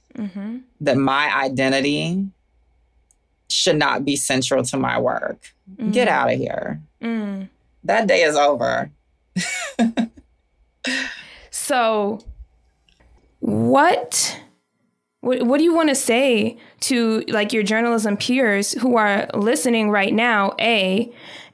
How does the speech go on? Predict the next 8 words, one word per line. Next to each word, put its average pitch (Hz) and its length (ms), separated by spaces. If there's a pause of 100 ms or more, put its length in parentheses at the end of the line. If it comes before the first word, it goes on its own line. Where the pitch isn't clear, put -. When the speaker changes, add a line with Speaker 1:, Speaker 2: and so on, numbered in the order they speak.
Speaker 1:
and 208 600 (920)
B, 226 640 (440)
what 285 400
would 269 140
you 254 120
like 233 240
to 240 120
say 208 580